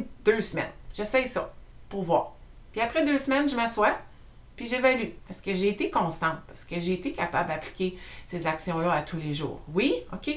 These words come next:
cool. Est-ce que je continue ? OK. Est-ce que j'ajoute quelque chose ? Peut-être que je vais ajouter une autre chose à ma constance. Ou peut-être qu'au lieu de dix minutes de marche, je vais faire quinze minutes.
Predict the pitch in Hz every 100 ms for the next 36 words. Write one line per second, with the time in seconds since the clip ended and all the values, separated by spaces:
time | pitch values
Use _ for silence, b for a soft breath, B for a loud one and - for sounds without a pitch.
0 | - 370 359 - - - - - - -
1 | 160 - 180 220 370 - B B 170 -
2 | 190 359 - - - 156 156 165 320 622
3 | - 175 147 135 139 - - - 180 -
4 | 208 180 185 190 - 233 247 254 285 381
5 | 330 143 - B B 160 160 151 165 151
6 | 151 143 - - B B - 202 247 254
7 | 247 233 240 220 190 190 226 226 247 226
8 | 214 254 269 247 240 277 - 381 339 208
9 | 147